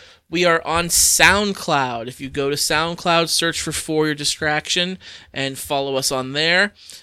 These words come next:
We are on iTunes. Again, search for For Your Distraction on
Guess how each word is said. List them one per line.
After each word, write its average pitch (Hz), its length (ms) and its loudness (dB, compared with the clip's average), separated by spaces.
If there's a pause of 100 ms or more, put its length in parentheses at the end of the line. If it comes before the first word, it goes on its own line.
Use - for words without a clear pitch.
(300)
We 165 220 0
are 170 220 2
on 180 260 0 (160)
iTunes. - 1000 2 (200)
Again, 147 480 2
search 160 340 0
for 156 120 -4
For 160 240 0
Your 156 80 2
Distraction 147 580 0
on 143 140 -4